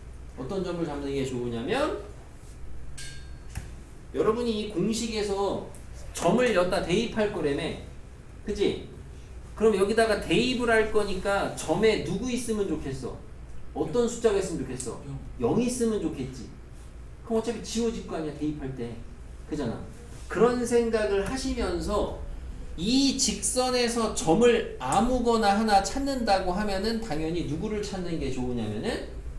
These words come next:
Speaker 1: 절편 찾는 게 좋습니다. X절편이든 Y절편이든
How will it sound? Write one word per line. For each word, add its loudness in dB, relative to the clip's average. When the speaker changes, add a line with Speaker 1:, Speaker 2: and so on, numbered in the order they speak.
Speaker 1:
절편 0
찾는 -4
게 -2
좋습니다. -6
X절편이든 -2
Y절편이든 -2